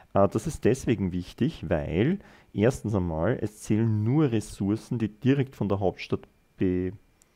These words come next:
ähm, na, die direkt von der Hauptstadt quasi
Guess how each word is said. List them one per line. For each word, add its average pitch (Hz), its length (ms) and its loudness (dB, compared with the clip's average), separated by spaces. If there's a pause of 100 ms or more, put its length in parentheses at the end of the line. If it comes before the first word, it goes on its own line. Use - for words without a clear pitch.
(720)
ähm, 87 760 -2 (200)
na, 107 240 0 (800)
die 107 200 -4
direkt 123 380 -2
von 98 140 -4
der 92 140 0
Hauptstadt - 920 -4 (4000)
quasi 90 580 2